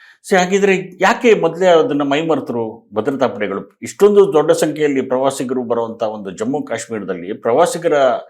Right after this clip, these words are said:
ರಕ್ಷಣೆ ಸರ್ಕಾರದ ಹೊಣೆ ಅಲ್ವಾ? ರಾಜ್ಯ, ಅಲ್ಲಿಯ ಕೇಂದ್ರಾಡಳಿತ ಪ್ರದೇಶದ ಹೊಣೆ ಕೂಡ, ಮತ್ತೆ ಕೇಂದ್ರ ಸರ್ಕಾರದ ಹೊಣೆ ಕೂಡ. ಈಗ ರಾಜ್ಯದ ಸ್ಥಾನಮಾನ ಇಲ್ಲ ಜಮ್ಮು ಕಾಶ್ಮೀರಕ್ಕೆ, ರಾಜ್ಯ ಸ್ಥಾನಮಾನ ತಗೊಂಡಿದ್ದಾರೆ, ವಾಪಸ್ ತಗೊಂಡಿದ್ದಾರೆ.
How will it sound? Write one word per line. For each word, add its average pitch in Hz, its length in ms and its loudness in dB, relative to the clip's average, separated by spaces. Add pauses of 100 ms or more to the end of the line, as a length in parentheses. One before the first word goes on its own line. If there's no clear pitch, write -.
(240)
ರಕ್ಷಣೆ 156 420 -2
ಸರ್ಕಾರದ 143 460 0
ಹೊಣೆ 123 220 0
ಅಲ್ವಾ? 101 500 -4 (220)
ರಾಜ್ಯ, 120 340 4 (460)
ಅಲ್ಲಿಯ 123 300 6 (160)
ಕೇಂದ್ರಾಡಳಿತ 165 520 6
ಪ್ರದೇಶದ 156 480 -4
ಹೊಣೆ 160 300 2
ಕೂಡ, 180 240 2 (720)
ಮತ್ತೆ 175 680 2 (320)
ಕೇಂದ್ರ 190 220 2
ಸರ್ಕಾರದ 135 420 0
ಹೊಣೆ 117 200 -4
ಕೂಡ. 85 220 -10 (480)
ಈಗ 123 120 2
ರಾಜ್ಯದ 165 360 2
ಸ್ಥಾನಮಾನ 170 440 0
ಇಲ್ಲ 160 500 2
ಜಮ್ಮು 135 220 0
ಕಾಶ್ಮೀರಕ್ಕೆ, 113 600 -6
ರಾಜ್ಯ 135 280 -2
ಸ್ಥಾನಮಾನ 143 440 -2
ತಗೊಂಡಿದ್ದಾರೆ, 151 480 2
ವಾಪಸ್ 147 340 0
ತಗೊಂಡಿದ್ದಾರೆ. 107 640 -2